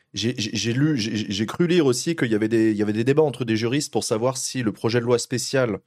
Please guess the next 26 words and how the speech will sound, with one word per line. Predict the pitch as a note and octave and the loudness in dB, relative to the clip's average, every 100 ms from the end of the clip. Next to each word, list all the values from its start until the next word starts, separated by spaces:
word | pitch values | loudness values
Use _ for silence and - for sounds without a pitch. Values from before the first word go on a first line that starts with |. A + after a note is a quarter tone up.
| _ _ _ _ - | _ _ _ _ 0
ne | G2+ | 0
risquait | A#2 - B2 | 0 -2 0
pas | C3 B2+ | 2 2
de | G2+ | 0
se | - G2 | -4 -4
faire, | A2 G#2 G2 | -2 -2 -2
euh, | |
censurer | - A#2 - B2 A2 | -2 -4 -2 -2 0
par | G2 | -2
le | |
Conseil | A2 A2+ | -2 -4
constitutionnel | A2 - G2+ G2+ A2+ C3+ C3+ | -4 -4 -6 -4 -2 -2 -2
compte | G2+ | -2
tenu | G#2+ A#2+ | 0 -2
du | G#2 | -2
fait | B2+ | -2
qu'il | B2+ | -2
n'y | G2+ | -2
a | |
pas | A2+ | -2
de | |
gouvernement | G#2+ G2+ G2+ G#2+ | -2 0 0 0
de | A2+ | -2
plein | G#2+ | -2
exercice. | G#2 G#2 - G2 - - _ _ _ _ _ _ _ _ | -2 -2 -4 -6 -8 -12 _ _ _ _ _ _ _ _
Et, | G#2 | -4